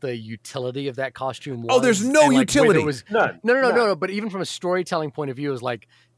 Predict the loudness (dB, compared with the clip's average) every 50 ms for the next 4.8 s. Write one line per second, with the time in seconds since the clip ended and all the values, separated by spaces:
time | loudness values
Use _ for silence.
0 | _ _ _ -2 0 0 0 -2 -4 -8 -10 -10 -12 -8 -8 -8 -6 -6 -6 -6
1 | -6 -6 -8 -12 -10 -6 -6 -6 -6 -8 -12 -14 -16 -14 -10 -10 -10 -10 -10 -10
2 | -10 -8 -6 -6 -6 -6 _ -12 -12 -12 -12 -12 -14 -16 -20 _ _ _ _ _
3 | _ _ _ -4 -4 -4 -2 -2 -2 -2 -2 -4 -4 -4 -6 -8 _ -14 -14 -12
4 | -8 -6 -6 -6 -6 -8 -10 -14 _ _ -16 -12 -12 -12 -12